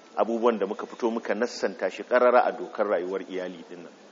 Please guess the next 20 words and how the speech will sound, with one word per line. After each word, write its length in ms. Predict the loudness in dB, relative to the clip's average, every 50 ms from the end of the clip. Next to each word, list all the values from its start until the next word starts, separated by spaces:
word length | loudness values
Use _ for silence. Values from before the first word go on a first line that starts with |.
| -20 -20 -20 -20 -18 -14 -10 -10 -8 -4
Saboda 180 | -2 -2 -2 2 6
ba 200 | 8 8 8 8 6
a 20 | 4 2
kula 220 | 0 2 2 2
da 80 | 4 2
wannan. 300 | 0 0 -2 -6 -10 -12 -16 -18 -20 -20 -20 -20 -20 -20 -20 -20 -20 -20 -20 -20 -20 -20 -20 -20 -20 -14 -2
Wanda 520 | 4 4 6 6 6 6 8 8 6 6 4
idan 460 | 0 6 8 8 8 8 6 4 2 0 -4 -14 -16 -6 0
ka 80 | 2
ɗauki 320 | 6 8 8 8 8 6 -2
kuɗin 340 | 0 2 4 8 8 6 6 4 -6 -14 -16 -18 -20 -20 -20 -20 -20 -20 -20 -20 -2 6
don 220 | 6 6 6 6 4
maslahar 500 | 2 2 4 4 4 6 4 4 0 0
kanka, 380 | -2 -2 -2 -2 -2 -6 -10 -10 -12 -20 -20 -20 -20 -20 -20 -20 -14 -10
to 100 | -10 -8
bai 120 | -6 -6 -4
halatta 440 | -2 0 0 2 0 -2 -2 -8 -10
ka 140 | -6 -6
yi 80 | -6 -4
ba 220 | -2 -2 -2 -2